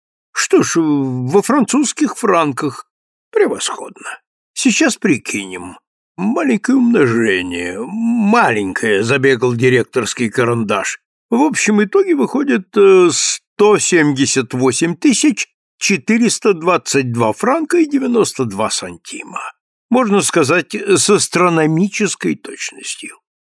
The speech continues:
Секундочку, благоволите подождать. Вам принесут в кабинет».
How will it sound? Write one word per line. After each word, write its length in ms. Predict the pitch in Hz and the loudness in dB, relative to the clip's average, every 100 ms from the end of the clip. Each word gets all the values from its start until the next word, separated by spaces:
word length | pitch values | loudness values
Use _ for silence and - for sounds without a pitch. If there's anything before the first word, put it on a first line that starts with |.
| _ - | _ -8
Секундочку, 800 | - 254 214 190 170 139 - 175 | -2 0 2 2 2 -2 -4 -2
благоволите 640 | 165 170 180 233 254 - | 0 0 0 2 0 -4
подождать. 720 | - 95 85 87 101 - - - _ _ _ | -10 -10 -12 -14 -12 -12 -14 -20 _ _ _
Вам 220 | 165 254 | 0 0
принесут 580 | - 254 226 208 - 220 | 2 2 2 0 -4 -8
в 80 | - | -4
кабинет». 720 | - 117 101 92 - - - | -4 -4 -6 -12 -16 -18 -20